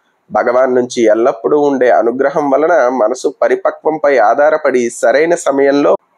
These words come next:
విజయం చేకూరుతుంది. అనుగ్రహం సదా ఉంటుంది. భగవాన్చే బోధించబడి ప్రయత్నం మొదలై సాధన చేయించి శుద్ధ మనసును తెలుసుకునే వరకు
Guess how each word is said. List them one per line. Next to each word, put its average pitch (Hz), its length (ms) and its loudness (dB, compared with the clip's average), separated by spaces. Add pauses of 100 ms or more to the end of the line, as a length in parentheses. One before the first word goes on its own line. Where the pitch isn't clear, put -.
విజయం 151 360 0 (120)
చేకూరుతుంది. 127 880 -2 (1600)
అనుగ్రహం 170 560 0
సదా 139 380 0
ఉంటుంది. 117 500 -4 (400)
భగవాన్చే 139 680 -2
బోధించబడి 147 720 0
ప్రయత్నం 135 640 -2
మొదలై 139 360 0
సాధన 131 440 0 (100)
చేయించి 143 480 -2
శుద్ధ 110 340 -4
మనసును 156 440 -2
తెలుసుకునే 139 540 -2
వరకు 131 400 0